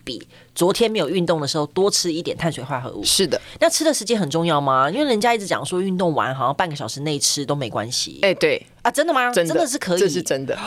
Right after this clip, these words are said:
Speaker 1: <gasps> OK，
Speaker 2: 这是真的。
Speaker 1: OK，
Speaker 2: 可是你刚刚有讲到量也很重要，
Speaker 1: 好。
Speaker 2: 你不要，你不要把一整个八寸蛋糕都吃掉了，
Speaker 1: 对，对，
Speaker 2: 这样，
Speaker 1: 对，
Speaker 2: 这样是不行的。
Speaker 1: 有点夸张。
Speaker 2: 对，对，对，对，对，
Speaker 1: 对。
Speaker 2: 对，
Speaker 1: 嗯。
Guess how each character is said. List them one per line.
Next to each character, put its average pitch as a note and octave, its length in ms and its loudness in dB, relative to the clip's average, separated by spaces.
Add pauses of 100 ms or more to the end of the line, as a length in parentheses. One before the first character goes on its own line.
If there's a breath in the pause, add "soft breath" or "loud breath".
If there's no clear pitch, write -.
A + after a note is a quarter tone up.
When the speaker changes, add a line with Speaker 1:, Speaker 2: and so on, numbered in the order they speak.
(100)
Speaker 1:
<gasps> F#3+ 200 -10
OK， F3 220 2
Speaker 2:
这 - 20 2
是 E3+ 180 -2
真 D#3 140 2
的。 C#3+ 80 -2
Speaker 1:
OK， - 160 -6
Speaker 2:
可 A3+ 140 0
是 C4+ 140 0
你 A3 180 2 (100)
刚 A#3 160 0
刚 A#3 120 2
有 F#3+ 100 2
讲 D3 180 -2
到 E3 120 2
量 F3+ 220 0
也 C#3+ 80 -2
很 E3 160 -6
重 C#3+ 220 0
要， C#3 120 0
Speaker 1:
好。 C#3 60 0
Speaker 2:
你 D3+ 80 -2
不 E3+ 120 -2
要， F3 340 0 (300 loud breath)
你 F#3 60 0
不 G3 60 4
要 B3+ 120 4
把 F3+ 180 2
一 G#3+ 80 0
整 F3 140 2
个 E3 80 2
八 F#3+ 160 2
寸 G3 160 -2
蛋 F3+ 140 0
糕 E3 140 0
都 E3 120 4
吃 - 160 0
掉 D3 220 2
了， - 80 0
Speaker 1:
对， B3 120 6
对， - 0 -
Speaker 2:
这 - 60 6
样， A3+ 80 4
Speaker 1:
对， A#3+ 80 4
Speaker 2:
这 A3+ 60 4
样 G#3 100 4
是 G#3+ 80 4
不 A3 100 2
行 A3 160 0
的。 F3+ 60 4
Speaker 1:
有 E3+ 60 4
点 F3 100 2
夸 - 0 -
张。 F3 120 0
Speaker 2:
对， G#3 120 4
对， G3 120 4
对， F#3 120 2
对， E3+ 180 2
对， - 0 -
Speaker 1:
对。 E3 180 2
Speaker 2:
对， C#3+ 180 -2
Speaker 1:
嗯。 D3+ 80 -6